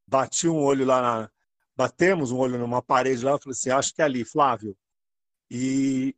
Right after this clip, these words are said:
eles toparam, tinha que tirar um, reva-, remanejar um hidrante, pá, pá, pá, pá, e ali nós poderíamos dar o nosso recado, era um espaço bacana e ao mesmo tempo não era oneroso, porque não era um espaço enorme,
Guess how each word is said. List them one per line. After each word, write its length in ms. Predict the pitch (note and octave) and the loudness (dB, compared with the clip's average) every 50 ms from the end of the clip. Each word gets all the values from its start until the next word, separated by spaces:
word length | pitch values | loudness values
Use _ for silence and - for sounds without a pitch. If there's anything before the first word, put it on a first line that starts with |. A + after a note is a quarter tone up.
| _ - | _ -8
eles 240 | C3 B2+ A#2+ B2 - | -8 -6 -6 -6 -8
toparam, 640 | - E3+ E3 - - D3 C3 C3+ D3+ F3+ F3+ D#3+ | -4 -4 -4 0 2 2 4 4 4 4 2 0
tinha 160 | - - C#3+ | -6 -10 -12
que 180 | - - - - | -12 -12 -16 -16
tirar 300 | - - - C3 A#2+ A#2+ | -12 -8 -6 -4 -2 -2
um, 240 | A#2+ A2+ A2 A2 G#2+ _ _ | -2 -4 -6 -8 -10 _ _
reva-, 280 | - B2 A#2 - B2+ B2 - | -12 -12 -8 -8 -8 -8 -8
remanejar 420 | A2 A#2 A#2 A#2 A#2+ A2+ A2 A#2 A#2 | -8 -6 -6 -4 -4 -4 -4 -4 -4
um 80 | C3 | -4
hidrante, 640 | D#3 C3 - B2+ A#2+ B2 C3 C#3+ C#3+ C#3+ B2+ - - | -4 -2 -2 0 2 2 4 4 2 2 0 -2 -6
pá, 120 | - B2 | -10 -6
pá, 180 | A#2+ B2+ C3 B2+ | -4 -2 -2 -2
pá, 180 | C#3 C#3 C#3+ - _ | 0 0 -2 -2 _
pá, 300 | - C#3+ D3 D#3+ F#3 G3 | 0 2 4 4 2 2
e 80 | G3+ G3+ | 2 2
ali 300 | G#3 G#3 D#3 C#3+ D#3 D#3 | 0 0 0 0 -2 0
nós 180 | E3 E3+ E3 | 0 -2 -2
poderíamos 340 | - D#3+ D3 C#3+ D#3 E3 D3 | -2 -2 0 0 0 0 0
dar 120 | C3+ C#3 C#3 | 0 0 0
o 20 | |
nosso 220 | C#3 C#3 C3 - | 0 -2 -2 -4
recado, 640 | E3+ F3 E3+ - C#3+ B2+ C3 D3 F3 E3+ F#3 E3+ C#3+ | -6 -8 -6 -2 0 2 4 4 2 0 0 0 0
era 100 | B2+ A#2+ | 0 0
um 40 | B2+ | -2
espaço 460 | A#2+ - - C#3 B2 A#2 - - A2+ - _ _ _ _ _ _ _ | -6 -6 -2 -2 -2 -2 -4 -10 -18 -20 _ _ _ _ _ _ _
bacana 600 | - B2 B2+ - _ - D3+ E3 F#3+ G3+ G#3+ G3+ - | -4 -4 -4 -2 _ 0 2 2 2 2 0 -4 -4
e 60 | E3+ | -2
ao 80 | C#3+ C3+ | -4 -2
mesmo 160 | C#3 C3 - | -2 -4 -6
tempo 160 | D3 B2 C3 | -8 -8 -6
não 160 | C3+ B2+ B2+ | -6 -4 -4
era 180 | B2+ B2 A#2+ A#2 | -2 -4 -4 -4
oneroso, 800 | A2+ A#2 A#2+ C3 C#3 C#3 C3+ C#3 C#3+ D#3+ F3 F#3+ F#3 - D#3+ - | -4 -4 -2 -2 0 2 2 4 4 4 4 4 2 -2 -6 -14
porque 160 | _ - C3+ | _ -10 -8
não 80 | A#2 | -6
era 60 | A#2 A#2 | -6 -6
um 20 | |
espaço 380 | A2 - - A#2 A#2 - - C3+ | -6 -6 -4 -4 -4 -4 -4 -4
enorme, 600 | C#3+ C#3+ B2+ C3 C3+ C#3+ D#3 E3 E3 F3 F#3+ | 0 0 2 2 2 2 2 0 -2 -4 -6